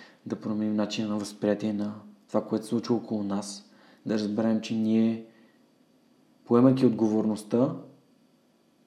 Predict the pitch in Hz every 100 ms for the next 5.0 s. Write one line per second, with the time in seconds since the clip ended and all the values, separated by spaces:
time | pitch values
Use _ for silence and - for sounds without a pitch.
0 | _ _ _ _ - 107 101 123 123 123
1 | - 117 104 - 113 127 135 117 120 117
2 | 110 113 110 117 113 117 113 113 104 101
3 | 110 107 107 95 101 98 98 - 104 101
4 | - 117 107 104 113 160 170 123 117 120